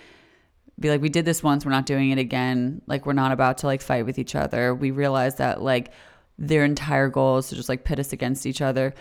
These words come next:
How did we get into this conversation? I was just talking about first trimesters and babies, and now I'm talking about politics. Anyway, I'm just saying, it's gonna be a fucking crazy year. So let's just, like, get that out of the way. Like, let's acknowledge it now.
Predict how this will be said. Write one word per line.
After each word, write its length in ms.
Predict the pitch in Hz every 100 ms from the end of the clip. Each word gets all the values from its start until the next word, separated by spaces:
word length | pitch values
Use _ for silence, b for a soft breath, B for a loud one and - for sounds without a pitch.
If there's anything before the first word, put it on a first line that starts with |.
| B B
How 160 | - 226
did 140 | 311
we 100 | 285
get 140 | 165
into 160 | 139 135
this 100 | 139
conversation? 560 | 147 127 131 120 135 160
I 40 |
was 60 | 160
just 140 | 165
talking 300 | 202 208 196
about 200 | 170 131
first 240 | - 143
trimesters 540 | - 131 131 135 131 135
and 140 | 139
babies, 560 | 123 113 87 - - - _ _ _
and 100 | 139
now 120 | 143
I'm 100 | 139
talking 180 | 139 131
about 140 | 113
politics. 340 | - 87 - - B B B B -
Anyway, 360 | 196 151 117 -
I'm 120 | - 214
just 160 | 233
saying, 320 | 180 117 113 -
it's 120 | 196
gonna 200 | - 302
be 160 | 233 220
a 60 |
fucking 500 | 190 160 151 147 143
crazy 380 | 143 - 147 143
year. 220 | 135 110
So 220 | - - 160
let's 280 | 165 -
just, 220 | - 175 -
like, 180 | 147
get 180 | 143 147
that 120 | 151
out 140 | 143 127
of 100 | 127
the 80 | 131
way. 240 | 120 120
Like, 240 | 123 120
let's 180 | 135 135
acknowledge 520 | 143 147 143 147 156
it 140 | 156 -
now. 420 | 139 135 131 139